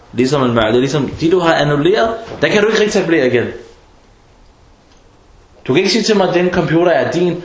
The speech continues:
og så den der iPad er din, eller telefon er din, tag den." Der er mange, der siger, "Det er så sjovt." Så "Khalas,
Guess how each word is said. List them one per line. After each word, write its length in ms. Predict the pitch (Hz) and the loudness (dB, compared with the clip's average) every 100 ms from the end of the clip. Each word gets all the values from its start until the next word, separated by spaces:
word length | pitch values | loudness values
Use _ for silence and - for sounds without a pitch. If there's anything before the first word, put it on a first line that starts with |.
| - - | -10 -4
og 120 | 147 | -2
så 420 | - 147 139 131 | 0 0 2 2
den 180 | 143 143 | 0 2
der 320 | 139 127 127 143 | 2 2 2 0
iPad 220 | - 135 - 113 | 0 -2 -2 -4
er 40 | |
din, 200 | 139 151 | -2 0
eller 160 | 135 107 | 0 0
telefon 420 | 123 110 147 135 | -2 -2 -4 -2
er 140 | 123 127 | -2 0
din, 240 | 147 143 - - | -2 -2 -6 -2
tag 180 | 151 151 147 | 0 0 -2
den." 100 | 139 | -2
Der 60 | 117 | 0
er 40 | |
mange, 200 | 151 196 | 2 2
der 60 | 180 | 2
siger, 220 | 175 135 | 0 0
"Det 60 | |
er 40 | 143 143 | 0 0
så 60 | 123 | 0
sjovt." 320 | 170 143 123 - - | 0 0 -2 -10 -6
Så 120 | 147 | -4
"Khalas, 460 | - 185 196 - | 0 0 0 -4